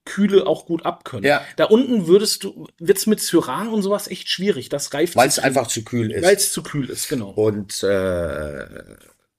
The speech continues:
Speaker 2: das, ach so, ja, nee, warte. <laughs> Ich hab zu schnell, nicht zu schnell geredet, zu langsam gedacht.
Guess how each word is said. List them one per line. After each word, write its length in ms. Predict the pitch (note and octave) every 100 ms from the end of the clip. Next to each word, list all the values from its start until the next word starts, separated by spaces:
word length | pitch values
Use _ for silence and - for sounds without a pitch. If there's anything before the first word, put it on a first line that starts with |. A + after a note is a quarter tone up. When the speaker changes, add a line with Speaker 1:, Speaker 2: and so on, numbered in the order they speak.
| _ _ _ - - - _ -
Speaker 2:
das, 400 | F#2 - - -
ach 60 | G#2+
so, 300 | - G#2 E2
ja, 240 | E2+ F#2
nee, 220 | F#2 G2+ D2+
warte. 240 | F#2 - -
<laughs> 100 | F3
Ich 180 | - -
hab 100 | C3+
zu 240 | - E3+ E3
schnell, 260 | - D3+ D#3
nicht 180 | F3
zu 160 | - E3+
schnell 240 | D#3 D#3
geredet, 560 | D#3 D#3 - D3 D3+ -
zu 80 | C3
langsam 360 | B2 B2 B2
gedacht. 340 | A#2+ A#2 A#2+